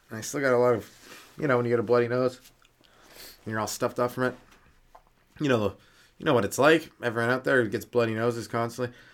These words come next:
But yeah, G six, that's fucked up. Do we need this, these many Gs? G sevens, G sixes, G sevens? Someone's just gotta be like, "All right, G twenty-two, fuck all you. You know, you don't, you got nothing.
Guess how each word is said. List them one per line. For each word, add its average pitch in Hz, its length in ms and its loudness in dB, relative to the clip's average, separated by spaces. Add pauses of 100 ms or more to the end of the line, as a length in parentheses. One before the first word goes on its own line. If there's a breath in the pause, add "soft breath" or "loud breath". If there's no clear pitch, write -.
(160 soft breath)
But 175 100 2
yeah, 135 80 4
G 190 240 -2
six, 123 380 0
that's - 140 -10
fucked 101 300 -8
up. 92 180 -8 (200)
Do 156 80 -2
we 160 80 2
need 143 220 4
this, 143 140 4
these 131 220 -4
many 139 200 0
Gs? 120 380 -2 (260 soft breath)
G 185 160 6
sevens, 175 520 6
G 151 200 2
sixes, 180 420 2
G 165 140 2
sevens? 180 420 4 (260 loud breath)
Someone's 285 300 4
just 208 160 4
gotta 175 140 8
be 160 100 10
like, 151 120 10
"All 160 60 12
right, 143 180 10
G 156 120 0
twenty-two, 143 540 4
fuck 131 240 0
all 123 160 4
you. 113 240 0
You 107 180 -6
know, 117 100 -2
you 117 140 -2
don't, 120 180 0
you 120 80 -10
got 110 160 0
nothing. 113 340 -2